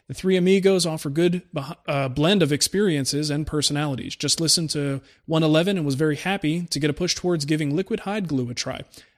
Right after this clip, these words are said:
I was close a few months ago, ordered some Franklin, and then lost the urge slash reasoning. Now I'm ready to give it a go on a few small gift items. You never know what topics they'll hit, but they're an inspiration.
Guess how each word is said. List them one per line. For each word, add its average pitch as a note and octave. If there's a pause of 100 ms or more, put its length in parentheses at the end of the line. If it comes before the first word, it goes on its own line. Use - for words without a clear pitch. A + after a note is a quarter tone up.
I E3+
was E3+
close B3+
a F#3
few F3+
months F3+
ago, C3+
ordered E3
some D3
Franklin, D3+ (300)
and D3+
then D3+
lost D3
the D3
urge D3
slash C3
reasoning. C3 (400)
Now E3+
I'm D3+
ready D3
to C3+
give C#3+
it C#3+
a -
go G#3
on C#3+
a C3
few F3
small D#3+
gift C#3
items. B2+
You D3+
never G3
know G3+
what G3
topics F#3+
they'll F#3
hit, A3 (160)
but C#3
they're D3+
an D3
inspiration. F3